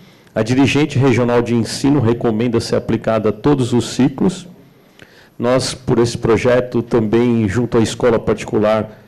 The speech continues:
fomos convidados pelo Sindicato das Escolas Particulares no maior Congresso de Educação da América Latina,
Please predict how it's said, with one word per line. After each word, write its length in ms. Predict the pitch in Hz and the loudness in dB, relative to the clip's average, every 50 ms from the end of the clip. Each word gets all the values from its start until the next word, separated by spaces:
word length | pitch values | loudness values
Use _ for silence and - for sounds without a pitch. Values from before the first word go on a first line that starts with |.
| _ _ _ _ | _ _ _ _
fomos 280 | - - 110 113 110 - | -8 -4 -4 -4 -4 -4
convidados 500 | - 120 113 113 107 104 104 104 - - | -4 -4 -4 -2 0 0 0 0 -2 -4
pelo 220 | - - 117 107 | -4 -2 -2 -2
Sindicato 640 | 101 - - 117 101 107 - - 107 107 104 - 104 | -2 -2 -2 -2 -2 -2 -2 -2 0 0 0 -2 -2
das 140 | 101 101 98 | -2 -2 -4
Escolas 340 | 98 - - 110 98 98 - | -4 -4 -2 -2 -2 -2 -2
Particulares 640 | - 104 98 - - - 107 101 104 107 110 107 101 | -2 -4 -4 -2 -4 -4 -2 0 0 0 0 0 0
no 80 | 113 | 0
maior 140 | 107 107 107 | 0 0 -2
Congresso 440 | 104 - 139 131 107 110 113 113 107 | -2 -2 -2 -2 0 0 0 0 0
de 60 | 107 | 0
Educação 440 | 107 101 104 - 107 98 - 120 104 | 0 -2 -2 -2 -4 -2 -2 -2 -2
da 80 | 107 104 | -2 0
América 320 | 104 107 101 - - 123 | 0 0 -2 0 -2 -2
Latina, 580 | 135 147 143 - - 139 143 156 175 175 175 | -2 -2 -2 -4 -2 0 0 2 0 0 -2